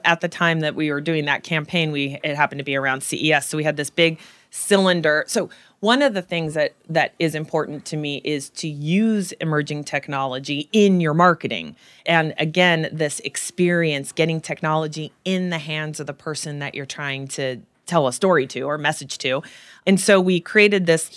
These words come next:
huge cylinder, I don't even know how high, fifty feet high or something, like, gigantic, in the middle of our booth.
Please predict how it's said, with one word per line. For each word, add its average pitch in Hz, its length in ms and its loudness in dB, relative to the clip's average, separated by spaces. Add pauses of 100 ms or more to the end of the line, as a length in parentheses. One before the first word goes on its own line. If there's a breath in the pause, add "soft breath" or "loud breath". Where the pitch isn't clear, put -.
(120)
huge 175 520 0
cylinder, 131 800 -4
I 123 260 4
don't 117 220 -6
even 135 200 -6
know 135 180 -2
how 135 240 0
high, 120 220 -2
fifty 147 360 -4
feet 127 240 -6
high 117 220 -2
or 113 120 -6
something, 123 340 -12
like, 110 160 -10 (120)
gigantic, 127 760 -6 (260 soft breath)
in 185 140 4
the 196 80 8
middle 165 240 6
of 151 120 2
our 139 120 2
booth. 143 420 0